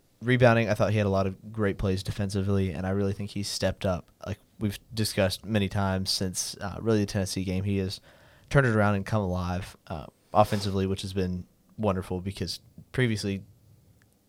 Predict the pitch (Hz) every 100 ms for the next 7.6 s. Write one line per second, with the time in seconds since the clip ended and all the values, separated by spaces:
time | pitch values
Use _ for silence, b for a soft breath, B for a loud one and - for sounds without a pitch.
0 | _ 107 107 87 87 90 - 87 - -
1 | 101 90 - 85 92 85 107 165 180 139
2 | 113 107 101 90 - 101 - 104 - 110
3 | 101 - - b b b b b b -
4 | 101 92 - - _ - 107 104 - 104
5 | 95 - 95 104 101 101 98 92 95 -
6 | 95 92 101 104 104 95 90 b b b
7 | 151 135 95 101 127